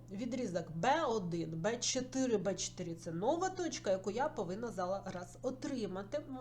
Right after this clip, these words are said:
цей відрізок дорівнює половині відрізка Б один, Б три. Знайшла середину відрізка Б один, Б три, поставила конструктивну точку, назвала її точкою Б чотири. І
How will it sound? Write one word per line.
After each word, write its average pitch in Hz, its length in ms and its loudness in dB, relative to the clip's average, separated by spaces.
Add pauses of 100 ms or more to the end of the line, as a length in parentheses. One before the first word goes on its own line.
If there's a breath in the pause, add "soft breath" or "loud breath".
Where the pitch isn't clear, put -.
цей 240 200 4
відрізок 320 440 -2
дорівнює 190 400 -2
половині 277 840 2
відрізка 185 580 -6 (200)
Б 185 260 0
один, 180 340 -2 (120)
Б 165 260 -4 (200)
три. 165 240 -6 (480 loud breath)
Знайшла 302 500 4
середину 190 540 0
відрізка 165 580 -2 (100)
Б 165 260 2
один, 165 380 -8
Б 160 220 -4
три, 339 300 4
поставила 190 600 2
конструктивну 160 920 -8
точку, 320 440 2
назвала 269 560 2
її 220 120 -2
точкою 190 540 -4
Б 165 380 -2
чотири. - 580 -6 (500 loud breath)
І 370 120 8